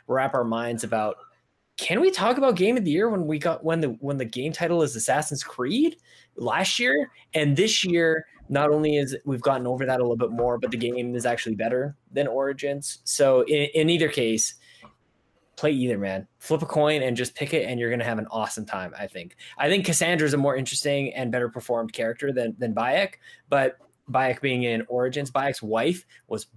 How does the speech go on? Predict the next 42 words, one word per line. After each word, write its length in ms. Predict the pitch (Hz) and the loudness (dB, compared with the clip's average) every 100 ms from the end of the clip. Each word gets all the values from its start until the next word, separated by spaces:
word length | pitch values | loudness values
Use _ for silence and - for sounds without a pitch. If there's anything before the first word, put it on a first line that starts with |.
| - | -6
badass, 600 | 113 110 101 104 - - | -2 0 -2 -4 -10 -12
man. 240 | 98 92 92 | -10 -12 -6
Anytime 420 | 143 147 156 139 | -4 -2 -2 -2
you 80 | 135 | -2
got 160 | 131 | -4
to, 80 | 135 | -2
like, 180 | 113 110 | -4 -4
kind 160 | 127 117 | -4 -4
of 160 | 110 - _ _ _ | -4 -6 _ _ _
have 240 | - 135 120 | -4 -2 0
a, 160 | 113 - - | -2 -6 -10
an 100 | 131 | -6
interaction 440 | 127 127 127 120 120 | -2 -2 -2 -2 -4
with 120 | 113 | -2
her, 360 | 120 147 185 - _ | 0 0 0 -8 _
ugh, 220 | 113 110 - - | -2 -2 -2 -10
she 220 | - 117 | -8 -6
was 100 | 101 | -6
incredible. 520 | 95 104 98 87 82 - _ _ _ - | -6 -6 -6 -6 -10 -16 _ _ _ -4
And 120 | 131 | 0
his 180 | 165 170 | 2 4
motivation 640 | 170 151 139 147 160 180 180 | 4 4 4 2 2 0 0
for 300 | - 131 127 | 0 2 2
doing 320 | 139 143 139 | 2 0 0
all 140 | 139 | -2
the 120 | 135 | -2
things 200 | 127 135 | -4 -6
that 100 | 123 | -6
he's 300 | - 143 165 | -6 -4 -2
doing, 340 | 160 185 202 190 - - _ _ | -2 -2 -2 -6 -14 -20 _ _
it's, 160 | - - - | -12 -10 -6
oh, 280 | 170 147 120 | -4 -2 0
th-, 160 | 185 | 2
it's 140 | 233 - | 2 0
great 280 | - 269 311 | 0 0 0
stuff, 300 | - 277 240 | -2 0 2
man. 240 | 185 160 | 2 2
It's 100 | 143 | -2
great 320 | - 185 233 254 | -2 -2 -2 -2
stories, 560 | - 185 196 190 - | -4 0 0 -2 -4
great 340 | 143 160 220 226 | -6 -2 -2 -2
characters. 760 | - 165 180 180 196 220 220 | 0 2 2 2 2 2 0